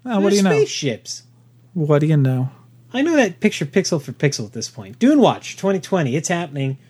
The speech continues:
Speaker 2: That screenshot, that, that single grab is all I need to know that, that production looks like it's spot on.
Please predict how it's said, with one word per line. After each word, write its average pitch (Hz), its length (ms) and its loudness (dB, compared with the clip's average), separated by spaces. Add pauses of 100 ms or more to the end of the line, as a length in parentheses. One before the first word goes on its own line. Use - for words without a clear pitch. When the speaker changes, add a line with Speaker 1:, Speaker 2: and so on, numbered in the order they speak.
(320)
Speaker 2:
That 175 380 -4
screenshot, 175 680 -2 (260)
that, 160 220 -4
that 151 140 -2
single 208 300 2
grab 185 420 2
is 131 140 -2
all 151 120 2
I 165 100 2
need 160 180 0
to 147 100 -2
know 139 220 4
that, 120 240 -8
that 117 220 -6 (400)
production 147 480 2
looks 131 180 2
like 117 160 -4
it's 113 160 -14
spot 110 400 -4
on. 95 240 -14